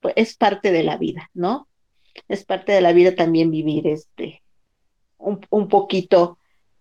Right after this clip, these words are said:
este, dentro de, del ámbito común. <laughs> Nos tenemos que, que de-, dar un baño, ¿no? De,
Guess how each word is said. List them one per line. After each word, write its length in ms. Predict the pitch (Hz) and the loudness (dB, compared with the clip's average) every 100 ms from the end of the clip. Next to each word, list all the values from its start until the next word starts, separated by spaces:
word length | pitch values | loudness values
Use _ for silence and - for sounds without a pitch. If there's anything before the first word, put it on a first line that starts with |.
| - | -6
este, 580 | 143 147 - - 123 - | -6 -6 -8 -10 -10 -10
dentro 500 | - 165 160 160 165 | -2 2 2 2 2
de, 400 | 151 143 147 135 _ _ _ _ _ - | 2 -2 -4 -10 _ _ _ _ _ 0
del 200 | 170 160 | 2 4
ámbito 440 | 165 165 165 - | 4 2 2 0
común. 460 | 151 156 170 165 185 - _ | 2 4 4 4 0 -6 _
<laughs> 1120 | 240 - 247 - 202 - - - 349 415 339 330 | -2 0 -2 -2 -6 -6 -10 -8 -4 -2 0 0
Nos 140 | 240 | 0
tenemos 360 | 208 220 240 240 | 0 2 0 0
que, 320 | 208 104 185 | 0 0 -2
que 240 | - 196 170 | 0 0 -2
de-, 340 | 180 185 180 175 | 0 2 2 2
dar 200 | 185 196 | 2 2
un 80 | 196 | 2
baño, 320 | 190 180 175 | 2 4 2
¿no? 180 | 180 208 | 2 2
De, 400 | 190 170 175 | 0 0 -4